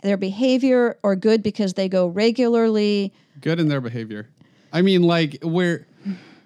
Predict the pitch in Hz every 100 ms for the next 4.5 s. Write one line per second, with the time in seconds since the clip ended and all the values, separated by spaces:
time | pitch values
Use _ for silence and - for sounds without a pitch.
0 | - 202 214 226 214 247 247 220 190 -
1 | 233 254 285 277 196 175 160 151 131 127
2 | 165 233 269 214 165 - 170 170 208 208
3 | 233 330 - - 214 226 240 226 - 233
4 | 214 180 165 147